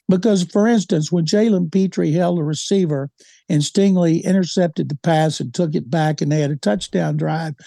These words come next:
immediately he could call the referee and say, "Number five holding number eighty-three," and then, boom, they throw the flag. It wouldn't take five seconds to do that, or you can wave things off, but it's been bad, and I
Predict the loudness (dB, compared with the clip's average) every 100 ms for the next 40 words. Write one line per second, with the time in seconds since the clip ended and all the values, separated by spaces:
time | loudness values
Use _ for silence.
0 | -20 -4 2 4 6 4 4 2 2 0
1 | -2 0 2 0 0 -2 -2 -2 -2 -4
2 | -4 -2 -4 _ _ _ -2 2 2 0
3 | 0 0 0 0 0 -2 -2 -2 -4 -2
4 | -4 -4 -4 -2 0 0 -4 _ _ -4
5 | 0 0 -2 -4 0 2 2 2 0 0
6 | 0 0 -2 0 0 0 -2 -4 -6 -4
7 | -4 -4 -4 -2 -2 -4 -4 -4 -8 -8
8 | -6 0 2 4 4 2 -2 -10 -20 -4
9 | 0 2 2 0 -2 -2 0 2 0 0
10 | 0 0 0 0 0 -2 -4 -6 -8 _
11 | -20 -14 0 0 2 2 2 0 2 2
12 | 2 2 0 -2